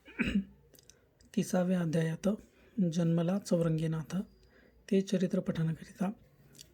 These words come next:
तस्करी दृष्टी बंद न होया." म्हणजे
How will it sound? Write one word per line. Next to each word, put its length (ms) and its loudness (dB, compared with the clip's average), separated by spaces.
तस्करी 340 0
दृष्टी 360 -4
बंद 280 2
न 40 0
होया." 360 -2
म्हणजे 220 2